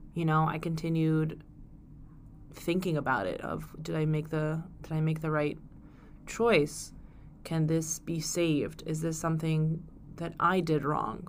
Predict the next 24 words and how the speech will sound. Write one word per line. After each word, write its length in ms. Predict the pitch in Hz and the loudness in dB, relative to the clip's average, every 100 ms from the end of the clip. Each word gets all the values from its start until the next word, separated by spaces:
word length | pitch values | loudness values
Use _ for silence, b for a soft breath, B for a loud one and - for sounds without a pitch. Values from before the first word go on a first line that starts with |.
| - | -4
Was 200 | 160 160 | -2 2
I 400 | 175 175 170 175 | 2 4 2 -2
in 220 | - 208 208 | 2 4 6
the 120 | 147 | 6
wrong? 320 | 147 143 139 | 4 2 2
Was 160 | 151 156 | -2 -2
he 160 | 180 | -4
doing 300 | 160 170 175 | -2 0 0
everything 400 | 180 165 170 165 | 0 -2 0 0
right 240 | 156 156 156 | 2 2 2
and 100 | 156 | 2
I 80 | |
wanted 400 | 156 156 165 165 | 4 4 4 2
too 160 | 160 202 | -2 0
much? 420 | 190 190 160 - - B B B | 6 6 4 -2 -14 B B B
Like 120 | 247 | 0
I 40 | 233 | 2
said, 180 | 208 160 | 4 4
you 80 | |
go 180 | 160 175 | 4 2
through 160 | 185 190 | 2 0
these 180 | 180 170 | 0 0
things 320 | 156 165 156 | 0 2 2
where 400 | 143 143 139 | 0 2 0